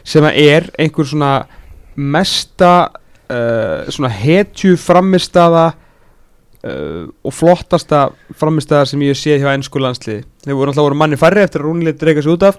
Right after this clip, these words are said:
Eh, Owen Hargreaves var bara sturlaður í þessum leik, hann var út um allt og þegar þeir komust í vítaspyrnukeppni,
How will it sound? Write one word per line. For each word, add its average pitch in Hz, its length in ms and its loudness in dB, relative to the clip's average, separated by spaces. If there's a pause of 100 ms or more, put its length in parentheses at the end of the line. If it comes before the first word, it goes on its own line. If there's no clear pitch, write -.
(580)
Eh, 120 340 -2 (140)
Owen 160 280 4
Hargreaves 180 500 0
var 147 140 0
bara - 160 -6
sturlaður 190 580 2
í 180 40 4
þessum 170 160 0
leik, 180 160 2
hann 147 80 0
var 135 100 0
út 131 80 -6
um 117 80 -6
allt 175 240 -2
og 156 80 -2
þegar 143 140 2
þeir 139 80 -8
komust 156 260 2
í 151 80 -2
vítaspyrnukeppni, 143 720 -2